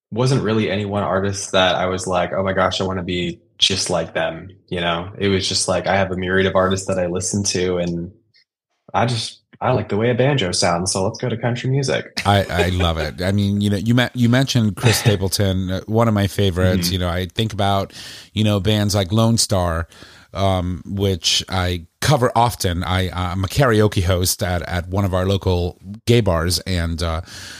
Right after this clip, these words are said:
Speaker 2: um, you know, Lone Star is one of those bands that I oft-, often cover. Uh, so I,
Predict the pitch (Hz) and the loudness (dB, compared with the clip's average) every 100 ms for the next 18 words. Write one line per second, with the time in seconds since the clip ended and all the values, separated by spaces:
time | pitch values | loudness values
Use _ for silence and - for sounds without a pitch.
0 | - _ 90 82 82 73 - - 98 85 | -20 _ -4 -4 -6 -10 -14 -4 -2 -2
1 | 62 58 - _ 120 120 123 120 117 107 | -6 -12 -20 _ 0 2 4 4 2 2
2 | 90 110 104 104 92 101 98 92 95 92 | 2 2 4 2 2 0 0 0 0 2
3 | 92 92 - - 104 101 - 95 - 117 | 2 0 -4 -4 -2 0 -2 -4 0 0
4 | 107 98 92 - 90 - 104 101 | 4 2 0 -4 -4 -2 -2 -2